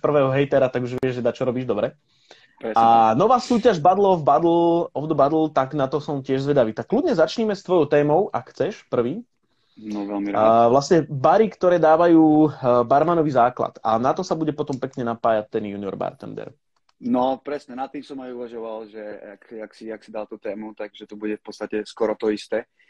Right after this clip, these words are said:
Speaker 2: že ono to tak sedí a sa to spája dokopy. A prečo som to napísal tak, že, e, bary, ktoré v podstate... a ja by som začal týmto.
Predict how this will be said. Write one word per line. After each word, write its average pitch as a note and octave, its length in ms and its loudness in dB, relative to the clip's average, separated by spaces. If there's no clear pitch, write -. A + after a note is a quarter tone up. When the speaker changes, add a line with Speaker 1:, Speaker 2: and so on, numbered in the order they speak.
Speaker 2:
že A2+ 100 -10
ono G#2+ 140 -4
to A2 100 -10
tak G#2 220 -8
sedí G#2+ 560 -8
a G#2 240 -10
sa G#2 160 -14
to A2 80 -14
spája G#2+ 340 -8
dokopy. G#2+ 460 -8
A A2 120 -8
prečo C#3 240 -10
som D3 140 -12
to C#3 80 -14
napísal C3+ 400 -12
tak, A2+ 240 -12
že, A2+ 400 -14
e, - 100 -18
bary, A2+ 500 -14
ktoré G#2+ 220 -16
v - 100 -20
podstate... A2 360 -16
a G#2+ 220 -12
ja - 100 -12
by C3 140 -10
som D#3 80 -8
začal C#3+ 320 -6
týmto. A#2 320 -14